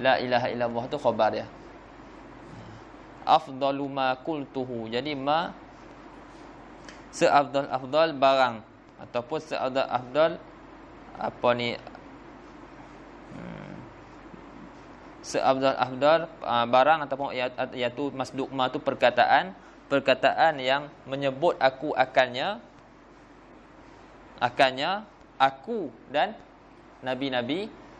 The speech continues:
Ha, jadi ana tu kita kata ma, kita kata ma mausul. Jadi kultuhu tu jumlah,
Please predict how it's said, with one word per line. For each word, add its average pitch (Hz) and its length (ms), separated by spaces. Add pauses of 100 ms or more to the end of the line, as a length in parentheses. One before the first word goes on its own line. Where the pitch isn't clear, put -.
(360)
Ha, - 240
jadi 123 240
ana 135 480
tu 190 240 (400)
kita - 160
kata 135 160
ma, 175 400 (1800)
kita 127 160
kata 135 240
ma 147 200
mausul. 131 520 (400)
Jadi 139 320
kultuhu 143 560
tu 160 160
jumlah, 143 320